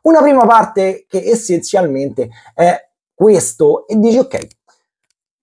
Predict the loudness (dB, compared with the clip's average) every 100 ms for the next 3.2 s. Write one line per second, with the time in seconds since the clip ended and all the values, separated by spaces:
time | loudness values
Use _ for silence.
0 | _ 0 2 4 2 2 4 4 2 0
1 | 0 0 0 -2 -4 -12 -10 -4 0 2
2 | 2 2 0 -2 -2 -2 -4 -8 -12 -10
3 | -10